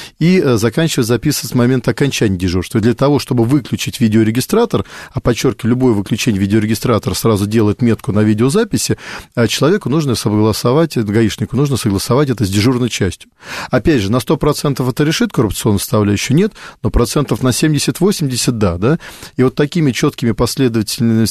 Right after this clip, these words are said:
последовательными мерами мы, безусловно, снижаем коррупционную составляющую. Вот, опять же, на-, начальник гаи Москвы, э, Виктор Васильевич Коваленко, а мы видим, как он достаточно активно борется с теми же самыми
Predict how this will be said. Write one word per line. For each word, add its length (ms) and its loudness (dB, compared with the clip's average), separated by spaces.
последовательными 680 0
мерами 320 2
мы, 180 2
безусловно, 580 0
снижаем 480 0
коррупционную 500 -2
составляющую. 580 -2
Вот, 180 0
опять 240 2
же, 160 0
на-, 320 2
начальник 440 0
гаи 200 2
Москвы, 500 0
э, 520 2
Виктор 260 -2
Васильевич 340 -2
Коваленко, 520 0
а 20 2
мы 100 2
видим, 240 2
как 220 -2
он 80 0
достаточно 420 0
активно 300 0
борется 340 0
с 40 -8
теми 180 0
же 80 -4
самыми 320 0